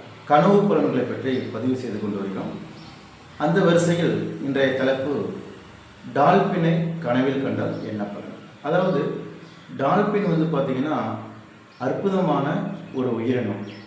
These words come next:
டால்பினை உங்க கனவுல கண்டீங்கன்னா,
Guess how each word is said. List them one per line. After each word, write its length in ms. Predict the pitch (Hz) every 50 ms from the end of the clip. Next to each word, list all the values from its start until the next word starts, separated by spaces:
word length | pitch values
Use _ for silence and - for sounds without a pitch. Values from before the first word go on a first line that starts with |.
| - - - - - - - - - - - - - - - - - - - - - - - 143 139
டால்பினை 540 | 143 180 214 233 - 226 226 208 190 170
உங்க 320 | 160 147 143 139 - 120 123
கனவுல 300 | 127 139 139 139 139 135
கண்டீங்கன்னா, 440 | 127 117 113 113 107 113 120 127 120